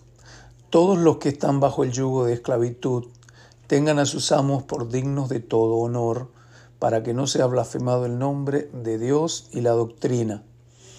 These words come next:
Y los que tienen amos creyentes, no lo tengan en menos por ser hermanos, sino sírvanles mejor, por cuanto son creyentes y amados los que se benefician de su buen servicio.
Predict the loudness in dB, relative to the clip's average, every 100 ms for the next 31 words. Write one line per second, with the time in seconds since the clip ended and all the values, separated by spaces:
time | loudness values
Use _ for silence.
0 | -20 -12 -4 -2 -2 0 0 2 0 0
1 | 0 0 4 4 2 -2 -4 -4 -4 -10
2 | -20 -20 -20 -20 -20 -10 -2 2 4 4
3 | 2 2 2 2 2 0 0 -4 -8 -2
4 | -2 -2 -4 -2 -2 -2 -2 -4 -4 -4
5 | -4 -10 -20 _ -20 -20 -12 -4 -2 0
6 | 2 0 0 -4 -4 -6 -8 -2 4 4
7 | 2 -6 -20 -20 -20 _ -12 -6 -4 -4
8 | -6 -8 -6 -6 -2 0 -2 -6 -12 -12
9 | -14 -10 -2 0 2 2 2 2 0 -4
10 | -4 -4 -6 -14 -20 -20 -8 -4 -4 -4
11 | -4 -2 -4 -4 -4 -4 -2 -4 -4 -4
12 | -6 -6 -6 -4 -4 -2 -4 -6 -12